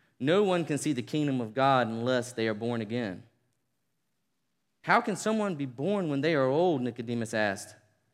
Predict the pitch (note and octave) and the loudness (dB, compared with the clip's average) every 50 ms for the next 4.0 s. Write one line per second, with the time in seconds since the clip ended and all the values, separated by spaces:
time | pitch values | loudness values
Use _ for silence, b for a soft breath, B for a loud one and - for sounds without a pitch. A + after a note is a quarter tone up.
0 | _ _ _ _ _ _ - - - - F#3+ A3 A#3+ A#3 G#3 E3 F3+ F3 F3+ E3 | _ _ _ _ _ _ -10 -8 -2 2 4 4 4 4 4 4 4 2 2 2
1 | D#3+ D#3+ D#3 D3 C#3 - C#3+ D#3+ F#3+ G#3 G#3 F#3+ D3+ C3 - - F#3 F#3 D#3+ C3+ | 2 2 2 2 0 -2 -4 -2 -2 0 0 0 0 0 0 0 0 0 0 -2
2 | C3 D3 D3 E3 F3 D3+ C#3+ C#3 - C3+ A#2+ A#2 A#2+ B2 C#3 D#3 C#3 C#3 A#2+ G#2 | -2 0 0 2 2 0 0 -2 -2 -2 -2 -2 0 0 0 0 0 -2 -2 -2
3 | A#2 B2+ D#3 G3 F#3+ D3+ G#2+ B2+ A2+ A#2+ A#2 G2+ B2+ E3+ G#3+ E3 C3+ D3+ E3+ | -2 -2 -2 -2 -2 -2 -2 -4 -4 -4 -2 -2 -2 0 0 0 -2 -2 -4